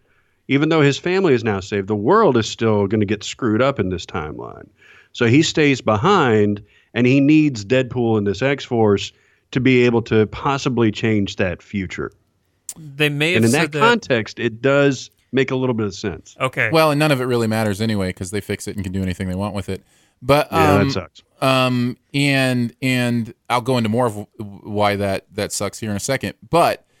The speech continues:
Speaker 3: uh, that specifically, let me throw a theory out, out to you that I heard, uh, that is interesting,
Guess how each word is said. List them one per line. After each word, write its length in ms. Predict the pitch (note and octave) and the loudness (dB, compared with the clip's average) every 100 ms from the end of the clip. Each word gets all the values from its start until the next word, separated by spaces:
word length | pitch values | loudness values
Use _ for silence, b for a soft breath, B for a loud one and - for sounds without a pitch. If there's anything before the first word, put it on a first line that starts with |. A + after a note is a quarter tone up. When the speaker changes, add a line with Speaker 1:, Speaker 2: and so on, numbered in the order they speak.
| _ _ _ - | _ _ _ -2
Speaker 3:
uh, 280 | B2+ A#2+ G#2+ | 2 2 0
that 260 | B2 D#3+ - | 0 0 -2
specifically, 1080 | - C#3+ - A#3+ - D3+ B2+ A#2 A2+ A2+ - _ _ - | -4 -2 -2 -2 -4 -4 -2 -2 -2 -6 -10 _ _ -8
let 160 | C3+ | -4
me 80 | F3+ | -4
throw 240 | F#3 F3 C#3 | -2 0 0
a 60 | |
theory 400 | - D#3+ E3 C#3 | 0 -2 0 2
out, 240 | G#2 G2+ - _ | 0 0 -6 _
out 220 | G#2 G#2+ - | -4 -4 -4
to 120 | A2+ | -4
you 120 | G#2+ | -2
that 120 | G2+ | -2
I 120 | G2 F#2+ | -2 -2
heard, 460 | F#2+ F#2 F#2+ A2 - _ - | -2 -4 -6 -8 -14 _ -4
uh, 440 | A2 G2+ G2+ G2+ F#2+ | 0 0 0 -2 -4
that 400 | G#2 A2 G#2+ - | -2 -2 -2 -4
is 200 | - A2 | -6 -6
interesting, 760 | - C3+ D#3 C3+ - A2 G#2+ G2+ | -2 -2 -2 -4 -4 -2 -2 -6